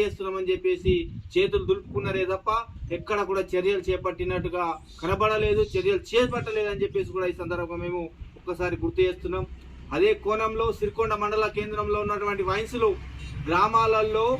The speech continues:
టెండర్లు వేయించి, వీడీసీ ఆధ్వర్యంలో టెండర్లు వేయించి వీళ్ళే డబ్బులు చెల్లించి అక్కడ మద్యాన్ని విక్రయిస్తా ఉన్నారు. ఒక్కొక్క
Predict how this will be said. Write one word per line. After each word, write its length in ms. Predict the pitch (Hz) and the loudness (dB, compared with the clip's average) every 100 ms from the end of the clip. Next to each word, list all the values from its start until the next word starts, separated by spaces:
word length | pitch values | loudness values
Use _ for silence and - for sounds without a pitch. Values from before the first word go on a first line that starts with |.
| - - - - | -4 -12 -4 2
టెండర్లు 420 | 190 226 247 233 | 4 4 2 2
వేయించి, 360 | 226 226 - 220 | 2 0 -2 0
వీడీసీ 440 | 190 220 247 247 220 | 0 2 2 2 2
ఆధ్వర్యంలో 560 | 214 208 214 208 208 202 202 | 0 0 0 0 0 0 0
టెండర్లు 380 | 208 247 233 | 2 2 4
వేయించి 400 | 220 220 214 214 202 175 - - - 135 | 4 4 0 0 0 0 -6 -14 -6 2
వీళ్ళే 240 | 196 247 247 196 | 4 6 4 2
డబ్బులు 300 | 185 269 262 | 0 2 2
చెల్లించి 420 | 247 226 226 208 220 | 2 2 0 0 0
అక్కడ 160 | 202 202 | 0 0
మద్యాన్ని 600 | 190 190 180 214 208 208 196 - - - | 0 0 2 2 2 2 2 -2 -2 0
విక్రయిస్తా 500 | 190 220 208 - 202 202 | 2 4 2 2 2 2
ఉన్నారు. 260 | 202 196 190 - - | 2 0 0 -4 -8
ఒక్కొక్క 340 | 180 180 208 | -6 -4 2